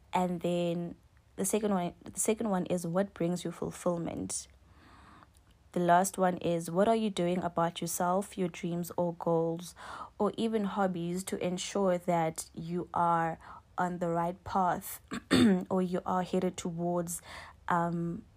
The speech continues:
achieving certain goals or certain dreams or, you know, whatever it is that you want, that you, you, you want for yourself,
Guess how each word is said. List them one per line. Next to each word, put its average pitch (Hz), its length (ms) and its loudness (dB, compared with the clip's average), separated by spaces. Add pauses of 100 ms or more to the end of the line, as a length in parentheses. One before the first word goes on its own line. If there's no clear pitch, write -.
(120)
achieving 180 520 -4
certain 175 380 -4
goals 170 380 -2
or 165 40 -4
certain 175 320 -6
dreams 170 400 -4
or, 165 200 -2 (300)
you 196 100 -2
know, 185 100 2
whatever 180 440 0
it 170 140 -6
is 170 180 -4
that 170 200 -8
you 175 80 -4
want, 170 480 -6
that 170 260 -8
you, 175 140 -4
you, 170 300 -6
you 170 200 -6
want 170 380 -4
for - 120 -8
yourself, 170 580 -4